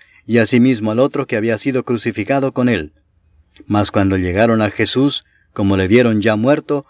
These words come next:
no le quebraron las piernas. Pero uno de los soldados le abrió el costado con una lanza, y al instante salió sangre y agua.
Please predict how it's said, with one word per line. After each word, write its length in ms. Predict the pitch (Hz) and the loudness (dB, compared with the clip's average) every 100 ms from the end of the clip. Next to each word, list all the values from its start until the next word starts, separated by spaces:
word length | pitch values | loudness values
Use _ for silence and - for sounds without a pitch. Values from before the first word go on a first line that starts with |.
| _ _ 92 | _ _ -6
no 260 | 92 120 | 0 2
le 140 | 135 127 | 2 0
quebraron 420 | 120 123 127 123 | 0 0 -2 -2
las 140 | 117 | -4
piernas. 560 | 127 117 90 78 78 _ _ _ _ _ _ _ | -2 -2 -2 -10 -14 _ _ _ _ _ _ _
Pero 220 | - 123 139 | 0 2 4
uno 220 | 165 135 | 2 0
de 80 | 120 | 0
los 120 | 110 | -2
soldados 500 | 101 95 113 113 98 | -6 -4 -2 -2 -4
le 120 | 107 | -4
abrió 260 | 107 127 135 | -2 0 0
el 100 | 117 | -2
costado 460 | 104 - 120 113 | -6 -4 -2 -2
con 160 | 110 107 | -2 -2
una 180 | 117 95 | -2 -2
lanza, 460 | 110 135 139 123 _ _ _ | -2 -4 -4 -6 _ _ _
y 120 | 117 117 | 0 2
al 120 | 113 | 4
instante 580 | 110 - 139 143 143 127 | 0 0 0 0 0 -2
salió 420 | 110 98 107 101 | -2 0 0 -2
sangre 560 | - 135 151 143 143 - | -2 0 0 0 -4 -4
y 160 | 123 113 | -2 0
agua. 380 | 101 82 82 | -2 -4 -10